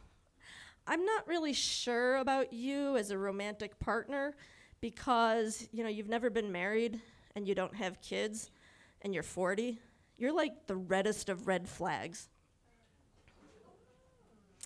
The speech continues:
And he also said to me,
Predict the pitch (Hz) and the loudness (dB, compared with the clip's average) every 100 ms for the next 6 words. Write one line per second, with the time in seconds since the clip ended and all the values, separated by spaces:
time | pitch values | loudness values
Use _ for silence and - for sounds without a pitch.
0 | - - - - - - - _ _ _ | -20 -20 -20 -20 -18 -20 -20 _ _ _
1 | - 262 269 294 311 508 285 226 202 - | 0 0 2 2 2 2 2 2 2 0
2 | 196 208 196 170 208 254 | 0 0 -4 -4 -4 -4